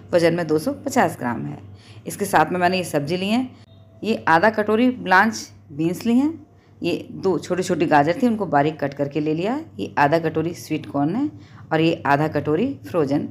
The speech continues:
मटर है। आपके घर में और भी सब्जियां हैं तो उन्हें आप ले सकते हैं, जो पसंद नहीं उसे स्किप कर सकते हैं। साथ में ये आधा कटोरी मैंने मूंगफली ली है और ये चौथाई कटोरी यानी कि दो टेबल स्पून मैंने काजू के टुकड़े लिए हैं, दो बारीक कट के हरी मिर्च ले लूँगी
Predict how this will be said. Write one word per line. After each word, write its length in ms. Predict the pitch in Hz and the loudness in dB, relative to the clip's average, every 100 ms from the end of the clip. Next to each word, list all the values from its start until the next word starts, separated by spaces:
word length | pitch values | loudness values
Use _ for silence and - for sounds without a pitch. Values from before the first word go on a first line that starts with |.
| - | -10
मटर 280 | 135 135 151 | -10 -6 -6
है। 220 | 220 302 - - - - - - | -6 -8 -10 -20 -20 -20 -12 0
आपके 280 | 147 147 156 | 2 2 -2
घर 120 | 151 | -2
में 80 | 156 | -2
और 240 | - 147 | -2 -2
भी 100 | 147 | -2
सब्जियां 400 | 147 151 143 170 | -2 -4 -2 -2
हैं 120 | 220 220 | -2 -2
तो 140 | 160 | 0
उन्हें 140 | 156 | 2
आप 120 | 143 139 | 2 2
ले 120 | 139 | -2
सकते 280 | 180 180 233 | -2 -4 -4
हैं, 60 | |
जो 80 | 175 | -4
पसंद 320 | 165 151 147 139 | -4 -2 -2 0
नहीं 100 | 139 | -2
उसे 180 | 135 | -4
स्किप 260 | 135 - - | -8 -8 -6
कर 80 | 131 | -6
सकते 300 | 127 - - | -8 -10 -6
हैं। 560 | 302 - - - - - | -6 -6 -14 -20 -20 -8
साथ 340 | - 160 135 | 2 4 4
में 60 | 156 | -2
ये 120 | 165 - | -4 0
आधा 200 | 147 156 | 2 2
कटोरी 240 | 151 147 | -2 -2
मैंने 160 | 151 147 | 2 2
मूंगफली 320 | 143 127 185 | 0 -2 -4
ली 120 | 196 | -2
है 140 | 269 294 - - - 175 | -2 -2 -8 -20 -8 0
और 100 | 160 | 0
ये 120 | 156 - | 0 -6
चौथाई 360 | - 185 220 180 | -2 2 4 2
कटोरी 280 | 151 156 | 2 2
यानी 120 | 160 170 | 2 2
कि 60 | |
दो 160 | 160 190 | 2 2
टेबल 240 | 190 160 156 | 4 2 2
स्पून 220 | 160 151 | 0 2
मैंने 180 | 147 156 | 2 2
काजू 300 | - 139 143 | 0 0 0
के 140 | 151 | -6
टुकड़े 320 | - 143 147 | -6 -4 -2
लिए 140 | 175 190 | 0 0
हैं, 200 | 247 254 - - - | -2 -4 -12 -20 -6
दो 340 | 165 160 - - - - | -2 0 -2 -18 -18 0
बारीक 280 | 147 151 147 | 2 2 0
कट 180 | 147 147 | -2 0
के 100 | 143 | -2
हरी 200 | 143 151 | 0 0
मिर्च 200 | 170 165 | -2 -2
ले 60 | |
लूँगी 320 | 185 208 233 | -2 0 0